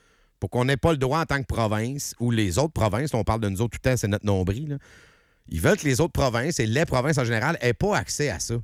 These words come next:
Elle dit, « Nous autres, on a le droit parce qu'on s'en sac, on prend une clause dérogatoire, mangez vos bas. » Mais c'est, écoute, moi, si j'étais François Legault, c'est pas,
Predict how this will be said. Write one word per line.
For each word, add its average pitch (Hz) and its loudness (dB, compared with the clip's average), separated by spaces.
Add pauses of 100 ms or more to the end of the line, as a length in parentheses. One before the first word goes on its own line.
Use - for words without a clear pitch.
Elle 101 -2
dit, « 113 0
Nous 143 0
autres, 220 2
on 165 0
a 151 0
le 143 0
droit 147 -2
parce 180 -4
qu'on 131 -6
s'en 135 2
sac, 180 0
on 135 0
prend 131 0
une 131 0
clause 135 0
dérogatoire, 117 2 (280)
mangez 117 0
vos 117 0
bas. » 85 -8 (1000)
Mais 98 -4
c'est, - -6
écoute, 170 2 (440)
moi, 156 2
si 139 -2
j'étais 156 0
François 156 2
Legault, 147 2
c'est - -6
pas, 175 0